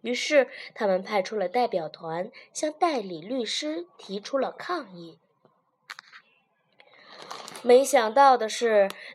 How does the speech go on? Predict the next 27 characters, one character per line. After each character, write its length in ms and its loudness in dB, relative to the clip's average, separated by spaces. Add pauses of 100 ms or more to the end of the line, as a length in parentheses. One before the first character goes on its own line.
代 200 4
理 220 -4
律 260 -2
师 360 0 (160)
有 120 4
恐 300 0
鼠 180 -4
症。 380 4 (880)
老 320 -4
鼠 220 0
们 200 0
的 120 6
深 280 -4
夜 160 2
拜 280 4
访 420 2 (240)
让 140 2
他 120 4
大 360 2
惊 200 -6
失 220 -2
色。 400 -2 (1040)
他 160 -2
对 160 -4
山 400 -2
姆 160 -8
说 380 -12